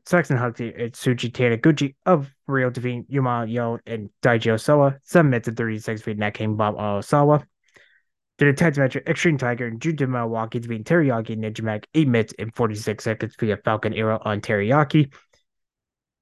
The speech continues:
Then in ten-man tag team match, our first of two ten-man tags on the show, Masakimiya, Minoru Soya,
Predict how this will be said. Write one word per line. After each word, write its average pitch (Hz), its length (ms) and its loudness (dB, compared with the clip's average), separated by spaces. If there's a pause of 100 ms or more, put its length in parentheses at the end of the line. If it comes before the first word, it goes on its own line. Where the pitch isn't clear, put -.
(760)
Then 139 140 4
in 120 120 -2
ten-man 170 340 4
tag 131 180 0
team 120 80 -4
match, 117 220 -4
our 120 140 -4
first 120 320 -2
of 113 120 -12
two 170 220 0
ten-man 123 340 -2
tags 110 240 -8
on 110 80 -8
the 107 80 -6
show, 127 340 0 (840)
Masakimiya, 131 600 0
Minoru 139 320 0
Soya, 113 360 -4